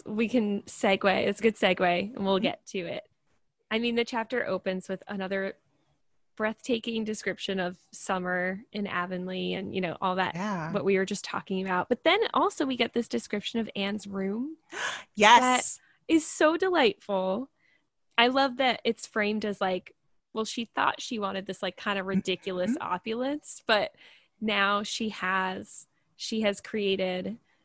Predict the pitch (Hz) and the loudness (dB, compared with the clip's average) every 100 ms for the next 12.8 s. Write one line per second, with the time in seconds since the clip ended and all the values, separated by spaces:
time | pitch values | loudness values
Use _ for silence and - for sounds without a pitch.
0 | _ 202 185 175 185 - - _ _ 240 | _ 0 0 0 -6 -12 -18 _ _ -2
1 | - - 226 233 220 196 208 202 - 196 | 0 -6 2 2 2 4 4 4 -2 -6
2 | 185 180 180 196 - - - _ - _ | -2 0 -2 -4 -10 -12 -18 _ -20 _
3 | 214 226 254 - 247 226 - 247 240 220 | 2 4 2 2 0 0 -2 -2 0 -2
4 | 202 202 196 202 208 214 214 165 202 - | -4 -4 -10 -4 -2 -2 -2 -4 -6 -6
5 | 202 202 202 208 202 190 - - 208 208 | -4 -2 -2 -2 -4 -4 -8 -6 -2 -2
6 | 196 208 196 196 190 - 202 202 202 - | -2 -2 -2 -4 -4 -4 -2 -4 -6 -8
7 | 196 202 196 190 - - 196 190 190 196 | -12 -8 -6 -6 -8 -6 -4 -2 -4 -6
8 | - - - - _ _ _ _ 220 220 | -12 -20 -20 -20 _ _ _ _ 2 4
9 | 208 208 202 202 202 - - _ _ _ | 4 2 0 -2 -4 -10 -18 _ _ _
10 | _ - 226 - 214 202 220 202 - - | _ -2 -2 2 2 2 -4 -8 -8 -8
11 | 202 202 202 196 196 196 196 196 - 190 | -6 -4 -4 -4 -4 -2 -2 -2 0 0
12 | 202 208 - 196 190 208 226 | 0 -2 4 6 6 6 4